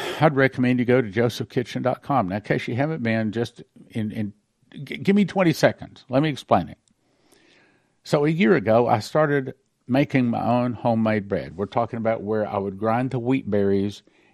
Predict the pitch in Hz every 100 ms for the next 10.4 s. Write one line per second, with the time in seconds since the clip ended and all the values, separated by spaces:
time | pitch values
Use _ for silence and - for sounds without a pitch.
0 | - 95 117 139 - 131 117 117 110 110
1 | 113 _ _ _ - 98 101 123 143 156
2 | 139 131 127 117 113 - 117 110 80 -
3 | 120 - 131 135 127 107 104 104 104 -
4 | _ _ _ _ - 123 - 131 113 110
5 | 110 - 123 131 123 _ _ - 165 143
6 | 143 151 127 160 147 147 139 - 123 107
7 | 110 110 _ _ 117 113 110 104 - 117
8 | 123 - 117 117 - - 113 110 110 107
9 | _ - 98 104 98 - 98 95 92 95
10 | - 92 73